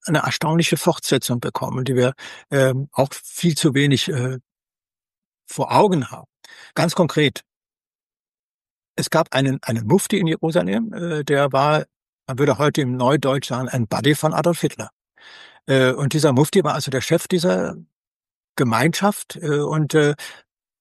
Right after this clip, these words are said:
es ist nicht zu unterschätzen, wie viele, äh, Nazis nicht nur nach Südamerika, sondern auch in den Nahen Osten geflüchtet sind.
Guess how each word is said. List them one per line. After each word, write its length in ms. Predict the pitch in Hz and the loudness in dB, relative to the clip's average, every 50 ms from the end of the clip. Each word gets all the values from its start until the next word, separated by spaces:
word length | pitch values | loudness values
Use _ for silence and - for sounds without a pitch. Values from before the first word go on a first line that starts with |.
| _ _ _ _ - | _ _ _ _ -2
es 160 | - 165 - | 0 2 4
ist 160 | 180 - - 185 | 4 4 4 4
nicht 180 | 180 - - | 2 4 4
zu 100 | - 180 | 2 2
unterschätzen, 680 | 170 139 156 139 - - 160 170 - - 175 143 107 110 | 2 4 2 0 4 4 2 2 2 0 0 0 2 4
wie 160 | 135 175 175 | 4 4 4
viele, 520 | - - - 180 185 190 196 196 208 - - | 2 0 -2 0 2 2 2 2 2 0 -4
äh, 160 | 165 143 131 | -2 -2 0
Nazis 640 | 120 113 107 98 - 147 - - 185 190 170 - - - | 0 0 0 -2 -2 -4 -2 0 0 0 0 -2 -4 -2
nicht 220 | 180 151 143 - | 0 0 0 2
nur 140 | 156 135 123 | 0 2 2
nach 140 | 120 117 - | 2 0 -2
Südamerika, 680 | - 151 - 131 127 131 131 139 147 165 - 175 196 190 _ _ _ _ _ _ _ - | -2 -2 -2 -2 -2 -2 -2 -2 -2 0 -2 -2 -4 -4 _ _ _ _ _ _ _ 0
sondern 220 | - 165 143 - | 0 2 2 0
auch 120 | - - - | -2 -2 0
in 80 | 147 | 0
den 100 | 139 139 | 2 2
Nahen 220 | 131 127 123 151 156 | 4 4 2 2 2
Osten 300 | 151 170 - - - 131 | 0 0 -2 -2 -6 -6
geflüchtet 460 | - 117 - - 139 - - - 147 | -6 -6 -8 -8 -10 -10 -10 -12 -12
sind. 360 | - - 139 139 123 - - | -10 -10 -10 -12 -12 -14 -18